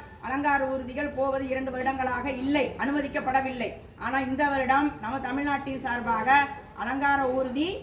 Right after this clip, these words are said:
அனுமதிக்கப்பட்டுள்ளது. அதுவும் என்ன மைய பொருளா வச்சுன்னா, பசுமை மின்சக்தி அப்படிங்கிற அந்த புதுப்பிக்கக்கூடிய சக்திகளை உற்பத்தி செய்யும் தமிழ்நாடு முன்னணியில் உள்ளது என்பதை பறைசாற்றும் வகையில் அந்த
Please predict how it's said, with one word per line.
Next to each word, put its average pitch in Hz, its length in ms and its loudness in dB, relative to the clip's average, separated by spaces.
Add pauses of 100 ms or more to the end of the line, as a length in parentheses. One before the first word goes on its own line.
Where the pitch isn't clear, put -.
(400)
அனுமதிக்கப்பட்டுள்ளது. 247 1160 2 (260)
அதுவும் 294 380 -2
என்ன 294 340 2
மைய 302 300 2
பொருளா 277 400 2
வச்சுன்னா, 269 440 0
பசுமை 302 420 0
மின்சக்தி 285 800 0 (100)
அப்படிங்கிற 262 360 2 (580)
அந்த 233 320 -4
புதுப்பிக்கக்கூடிய 294 840 0
சக்திகளை 277 640 0
உற்பத்தி 302 480 -4
செய்யும் 285 540 0 (540)
தமிழ்நாடு 269 840 4
முன்னணியில் 285 520 0
உள்ளது 285 500 0
என்பதை 254 340 -2
பறைசாற்றும் 277 680 -2
வகையில் 254 340 -4
அந்த 285 480 4